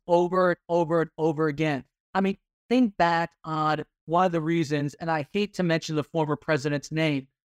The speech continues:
but why did Make America Great Again become so successful?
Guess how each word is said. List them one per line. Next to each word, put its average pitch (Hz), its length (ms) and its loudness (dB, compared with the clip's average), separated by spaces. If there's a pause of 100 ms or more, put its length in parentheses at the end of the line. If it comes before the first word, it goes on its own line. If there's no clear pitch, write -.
but 190 160 0
why 190 400 2
did 208 300 0 (180)
Make 196 320 -2
America 180 540 0 (100)
Great 175 300 0
Again 156 340 -2
become 160 380 -6
so 175 240 -2
successful? 180 680 -2